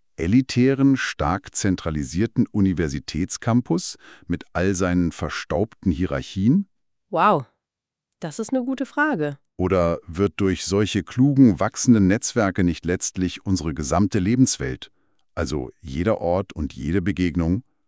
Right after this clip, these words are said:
Speaker 1: zu unserer Universität?
Speaker 2: Ein massiver Paradigmenwechsel.
Speaker 1: Das ist etwas,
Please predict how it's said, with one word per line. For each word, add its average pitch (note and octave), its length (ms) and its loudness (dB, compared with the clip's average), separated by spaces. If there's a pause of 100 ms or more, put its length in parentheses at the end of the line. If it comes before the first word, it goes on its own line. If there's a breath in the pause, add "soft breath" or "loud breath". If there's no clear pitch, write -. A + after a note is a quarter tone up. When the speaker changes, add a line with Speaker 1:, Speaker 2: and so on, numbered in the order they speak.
(160)
Speaker 1:
zu - 200 -4
unserer D#2 360 -2
Universität? F2+ 760 0 (260)
Speaker 2:
Ein F3 340 2
massiver A3 800 0
Paradigmenwechsel. F3+ 1200 0
Speaker 1:
Das A#2 180 0
ist G2+ 280 -4
etwas, G2 560 -4